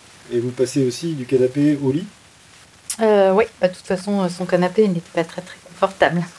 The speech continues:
Speaker 2: <laughs> C'était pas véritablement un canapé, d'ailleurs. Euh, oui, oui, assez rapidement, bien sûr.
Speaker 1: Donc pas de gêne ?
Speaker 2: Non.
Speaker 1: Ni, ni de part, ni de l'autre ?
Speaker 2: Non.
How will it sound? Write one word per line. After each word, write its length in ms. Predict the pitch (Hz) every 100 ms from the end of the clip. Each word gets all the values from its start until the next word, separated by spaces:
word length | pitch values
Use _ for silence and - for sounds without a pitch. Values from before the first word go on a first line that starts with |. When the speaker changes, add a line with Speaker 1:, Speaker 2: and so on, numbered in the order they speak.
| - - - - -
Speaker 2:
<laughs> 640 | - - - - - - -
C'était 200 | 196 208
pas 140 | 202
véritablement 640 | 190 190 202 208 190 185 175
un 60 |
canapé, 360 | 170 156 160 -
d'ailleurs. 280 | 156 175 175 - - - - -
Euh, 280 | 226 226 226
oui, 140 | 220 269
oui, 220 | 226 262
assez 240 | 180 180
rapidement, 400 | 180 175 165 190
bien 140 | 190 143
sûr. 240 | - 196 202 175 - - - - - - - - 120
Speaker 1:
Donc 140 | 113
pas 140 | 131 151
de 60 | 131
gêne ? 280 | 139 170 233 - - - - - - - - 185
Speaker 2:
Non. 240 | 196 175 175 - -
Speaker 1:
Ni, 120 | 131 143
ni 160 | 143 143
de 80 | 139
part, 260 | 143 147 151
ni 160 | 143
de 160 | 135 135
l'autre ? 240 | 151 226 - - - - -
Speaker 2:
Non. 200 | 202